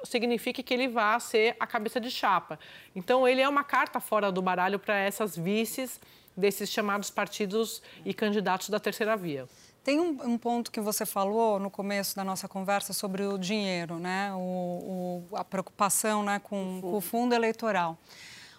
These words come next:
Speaker 2: Olha o peso que o fundo eleitoral ganhou, né? O fundo eleitoral que estão discutindo pra ser cinco bilhões. Um desses políticos envolvidos aí com as prévias me falou, é,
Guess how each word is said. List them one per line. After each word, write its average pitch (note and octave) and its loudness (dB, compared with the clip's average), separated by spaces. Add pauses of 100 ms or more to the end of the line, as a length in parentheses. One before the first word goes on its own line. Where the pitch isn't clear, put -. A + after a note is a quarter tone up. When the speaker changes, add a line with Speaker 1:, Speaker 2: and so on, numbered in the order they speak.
Speaker 2:
Olha F4 10
o E4 6
peso C4 6
que C4 -2
o - 0
fundo B3+ 2
eleitoral A#3 6
ganhou, A3 4
né? F3+ 0
O - 0
fundo A3+ 0
eleitoral A3+ 4
que - -16
estão A#3+ 0
discutindo A3+ -4
pra A3 0
ser A3 0
cinco B3 -2
bilhões. F#3 0 (360)
Um D4 8
desses B3 2
políticos G3+ 0
envolvidos F#3+ 0
aí F#3 4
com F#3 -4
as F3+ -2
prévias A3 2
me A3 0
falou, F#3+ 2 (100)
é, G3 -2